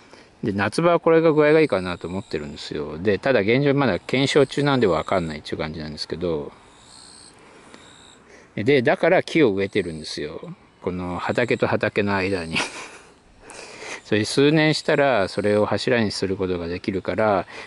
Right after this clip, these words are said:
こういうポールもいらないんじゃないかっていう考えに至るんだけど、そういうことをじゃ-、で邪魔するやつがあの木枯らすんだよね、なんか。それが納得いかないね。分からずやってるのか、分かっててやってるのかよう知らないんだけど、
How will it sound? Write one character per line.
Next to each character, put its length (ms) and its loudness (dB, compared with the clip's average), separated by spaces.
こ 120 0
う 60 6
い 60 6
う 60 2
ポ 240 4
ー 40 4
ル 80 4
も 160 2
い 100 -4
ら 140 2
な 80 2
い 60 4
ん 20 2
じ 80 0
ゃ 20 -4
な 100 -6
い 80 -8
か 120 -2
っ 40 0
て 140 -10
い 100 -6
う 80 -10
考 300 -2
え 100 4
に 100 -6
至 180 -2
る 80 2
ん 80 -2
だ 100 -6
け 100 -4
ど、 300 2
そ 220 2
う 40 8
い 60 6
う 120 4
こ 120 -2
と 100 4
を 60 6
じ 100 4
ゃ-、 60 4
で 180 2
邪 180 2
魔 140 0
す 120 0
る 100 4
や 120 4
つ 100 0
が 140 4
あ 40 -2
の 140 -4
木 360 2
枯 180 -2
ら 100 2
す 140 2
ん 80 -2
だ 80 -4
よ 100 -6
ね、 120 -6
な 120 -6
ん 140 -8
か。 320 -4
そ 80 2
れ 60 6
が 100 6
納 140 2
得 200 4
い 80 4
か 100 2
な 120 0
い 60 -6
ね。 80 -8
分 200 -2
か 160 2
ら 160 4
ず 80 2
や 140 2
っ 20 -12
て 160 -2
る 60 -2
の 100 -4
か、 140 -2
分 240 0
か 80 0
っ 20 -6
て 140 -2
て 80 -6
や 120 -2
っ 20 -8
て 120 -6
る 60 -6
の 60 -8
か 60 -4
よ 100 0
う 40 -6
知 140 -6
ら 100 -2
な 80 -2
い 60 -6
ん 40 -8
だ 80 -10
け 120 -10
ど、 380 -4